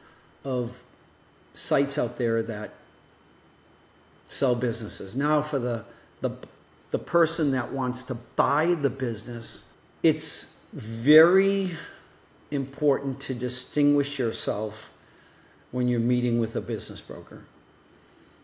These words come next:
Because as I saw on the platform X this past week, buyers are a dime a dozen.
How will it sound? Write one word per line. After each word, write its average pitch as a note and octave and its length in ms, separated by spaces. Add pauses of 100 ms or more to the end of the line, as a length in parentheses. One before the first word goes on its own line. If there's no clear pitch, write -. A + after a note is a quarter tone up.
(120)
Because B2 880 (640)
as B2+ 160
I C3 100
saw C3+ 600
on A#2 760 (640)
the B2+ 60
platform A#2+ 720
X - 640
this C3+ 160
past A2+ 420
week, B2 360 (1700)
buyers D3 380
are B2+ 140
a B2 40
dime A#2 320
a A2 40
dozen. G2+ 360